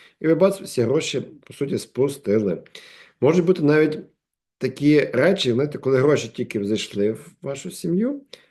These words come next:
вони, умовно, е, щось починає ламатися. От тільки насклали, що поламалася пральна машинка, треба нову. Тільки ж наскладали, поламалась автомобіль, треба ремонтувати.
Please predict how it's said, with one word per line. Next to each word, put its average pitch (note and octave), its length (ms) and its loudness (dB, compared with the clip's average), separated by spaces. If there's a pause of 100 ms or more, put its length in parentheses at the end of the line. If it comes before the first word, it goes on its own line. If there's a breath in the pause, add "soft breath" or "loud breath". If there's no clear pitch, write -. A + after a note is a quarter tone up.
(200 loud breath)
вони, D#3 440 4 (920)
умовно, C3 760 4 (120)
е, G#2+ 420 -4
щось - 160 -8
починає C#3 240 2
ламатися. G2 480 0 (440)
От D3 120 -4
тільки F#3+ 200 2
насклали, G3 400 4
що A2+ 160 -4
поламалася A2+ 600 2
пральна G#2 300 -2
машинка, C3+ 400 -4
треба G2 280 -2
нову. D#2 340 -8 (560 soft breath)
Тільки D3 300 2
ж D3 240 0
наскладали, D3+ 480 2
поламалась A#2 460 2
автомобіль, G#2+ 420 0
треба F#2 320 -8
ремонтувати. F2+ 560 -6